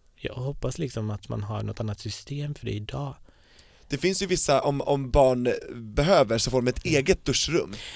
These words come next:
Speaker 1: Vet du vad, alltså jag tvingade fram det till slut. Det här var ganska sent, jag tror det var åttan, som jag bara: "Jag kan inte göra det här längre." Jag gick liksom till rektorn, jag, jag blev rätt galen, jag orkade inte <laughs> mer, så jag flippade ut. Eh, och jag sa liksom så här bara: "Nej", så jag fick duscha i,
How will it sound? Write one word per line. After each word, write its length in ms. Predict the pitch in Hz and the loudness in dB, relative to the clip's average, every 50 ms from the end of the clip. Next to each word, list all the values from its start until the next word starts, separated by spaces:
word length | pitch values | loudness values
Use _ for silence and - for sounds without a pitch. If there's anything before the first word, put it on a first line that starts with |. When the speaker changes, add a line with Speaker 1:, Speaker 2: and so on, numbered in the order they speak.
| - - | -10 -6
Speaker 1:
Vet 120 | - 139 - | -4 -4 -2
du 80 | 151 | 2
vad, 140 | 143 170 165 135 | 4 6 6 6
alltså 200 | 123 120 - 139 | 6 4 4 2
jag 160 | 117 110 - | 2 2 0
tvingade 480 | - 143 170 165 143 120 117 120 127 | 0 2 4 4 4 4 2 2 2
fram 280 | - - 165 170 175 147 | 2 2 2 2 4 2
det 80 | 113 104 | 2 0
till 140 | - 107 | 0 -2
slut. 300 | - - - - - - - - - - | -2 -4 -6 -6 -8 -14 -14 -14 -8 -4
Det 140 | 127 127 | 0 2
här 100 | 123 135 | 2 2
var 80 | 131 127 | 0 0
ganska 340 | - 147 151 147 - 127 123 | -2 -2 -4 -2 -2 -4 -4
sent, 420 | - - 170 160 113 98 101 - | -2 -2 -2 -2 -2 -2 -2 -4
jag 100 | 120 - | -4 -2
tror 100 | - 139 | -2 -2
det 60 | 127 117 | -2 -2
var 120 | 117 - | -2 2
åttan, 560 | - - - - - - 151 110 98 95 - - _ - - | 4 4 4 4 2 0 0 0 -2 -4 -8 -12 _ -20 -10
som 220 | - - 127 123 | -4 -2 0 0
jag 140 | 120 113 113 | 0 0 0
bara: 180 | 117 113 - | 0 0 0
"Jag 440 | 107 110 131 135 151 151 147 143 143 143 - - - - - | 0 2 2 4 4 4 4 2 0 -4 -8 -12 -14 -12 -8
kan 160 | - 131 127 | -6 -4 -2
inte 180 | 120 110 - 101 | -2 -2 -4 -4
göra 180 | 98 101 104 117 | -4 -4 -2 -2
det 80 | 143 | -2
här 80 | 135 107 | -2 -2
längre." 260 | 101 95 98 98 101 | -4 -4 -6 -6 -4
Jag 160 | 113 135 143 | -2 -2 0
gick 160 | 147 135 - | -2 -2 -2
liksom 180 | 113 95 101 95 | -4 -4 -4 -4
till 100 | - - | -4 -6
rektorn, 280 | 98 - - 113 113 120 | -6 -6 -6 -4 -2 -2
jag, 140 | 120 117 - - - - - - - - - | -2 -2 -4 -6 -12 -20 -20 -20 -20 -8 -6
jag 100 | 127 113 | -4 -2
blev 100 | 117 107 92 | -2 -2 -2
rätt 120 | 90 90 | -4 -4
galen, 420 | 95 107 98 92 92 95 101 101 | -2 -2 0 0 0 0 0 -2
jag 100 | 104 - | -2 -2
orkade 300 | 113 110 - - - 104 | -2 -2 -2 -2 -2 -2
inte 160 | 104 - 127 139 | -2 -2 -2 0
<laughs> 100 | 147 131 123 - | 0 2 2 2
mer, 60 | 185 | 2
så 140 | - - - | 4 4 4
jag 80 | - - | 4 4
flippade 440 | - 123 127 127 - 135 127 123 | 2 -2 -2 -2 -2 -2 -2 0
ut. 320 | 123 120 120 117 - - - - - - - - - - - - - _ _ - | 0 0 0 -2 -6 -10 -12 -14 -16 -16 -18 -18 -20 -20 -20 -20 -20 _ _ -16
Eh, 400 | - - 123 113 110 107 104 104 | -10 -8 -6 -6 -4 -4 -4 -4
och 180 | 117 - - 120 | -4 -2 -2 -2
jag 160 | 120 120 120 | -2 -2 -2
sa 240 | - - 107 107 113 | -2 -2 -2 -2 -2
liksom 240 | 110 - - 113 107 | -4 -4 -6 -8 -8
så 100 | - - | -6 -6
här 40 | - | -6
bara: 100 | 113 110 | -4 -4
"Nej", 200 | 107 104 104 104 | -4 -4 -4 -4
så 100 | - 123 | -2 -2
jag 120 | 113 110 | -2 -2
fick 140 | - 143 - | -4 -6 -6
duscha 400 | 131 123 123 110 - - - 110 | -6 -4 -4 -4 -4 -4 -4 -4
i, 200 | 110 113 107 107 | -4 -4 -4 -4